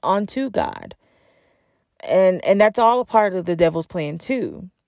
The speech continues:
Oh, but when we choose to go into prayer, praise, and worship, it transforms us. And there should be a lifestyle of this. There should be a lifestyle of turning to prayer,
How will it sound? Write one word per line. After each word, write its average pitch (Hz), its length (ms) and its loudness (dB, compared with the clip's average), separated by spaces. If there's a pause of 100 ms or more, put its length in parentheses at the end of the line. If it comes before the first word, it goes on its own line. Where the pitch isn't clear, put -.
(1500)
Oh, 269 520 6
but 247 160 0
when 214 240 -8
we 208 180 -10
choose 185 800 -8
to 190 120 -12
go 175 240 0
into 175 280 -8
prayer, 175 500 0
praise, 160 580 -4
and 160 240 -8
worship, 151 600 -10 (1300)
it 262 200 4
transforms 175 840 -2
us. - 480 -8 (400)
And 214 160 2
there 226 120 8
should 254 200 -2
be 240 120 2
a 190 100 6
lifestyle 170 720 0
of 170 160 -8
this. - 220 -8
There 226 160 2
should 269 140 -2
be 240 120 4
a 208 80 4
lifestyle 180 600 2
of 165 100 -4
turning 180 320 -4
to - 100 -10
prayer, - 480 -4